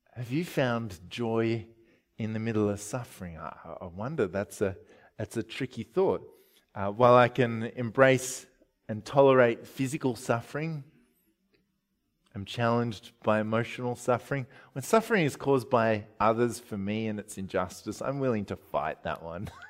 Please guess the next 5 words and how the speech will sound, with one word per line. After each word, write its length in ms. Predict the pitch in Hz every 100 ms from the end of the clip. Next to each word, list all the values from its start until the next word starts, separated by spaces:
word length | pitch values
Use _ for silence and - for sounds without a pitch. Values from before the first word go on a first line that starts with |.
| 906 831 _ _ - - 180 190 170 -
And, 300 | 104 107 110
and 200 | 123 127
maybe 460 | 135 147 143 139 131
I 220 | 127 123
should 420 | 123 - 139 117